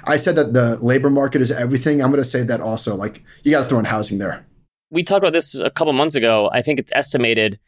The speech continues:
Speaker 2: if you include everything, construction and the loan side of things and realtors and all this stuff that is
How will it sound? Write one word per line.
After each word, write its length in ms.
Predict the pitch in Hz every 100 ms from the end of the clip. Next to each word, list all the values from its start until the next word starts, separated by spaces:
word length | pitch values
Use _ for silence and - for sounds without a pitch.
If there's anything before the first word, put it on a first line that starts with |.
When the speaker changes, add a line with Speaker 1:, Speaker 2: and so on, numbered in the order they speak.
| _ _
Speaker 2:
if 80 | -
you 100 | 139
include 320 | 131 - 185 -
everything, 520 | 156 139 104 98 90 -
construction 760 | 113 - 175 - - 117 101 95
and 200 | 113 104
the 160 | 101 95
loan 440 | 76 110 135 160 151
side 240 | 123 113
of 80 | 107
things 420 | 113 104 98 90 -
and 320 | 107 98 95
realtors 480 | 101 160 151 127 107
and 80 | 117
all 100 | 143
this 140 | 151
stuff 200 | - 143
that 140 | 135 - - - _ _ _ -
is 340 | 117 104 -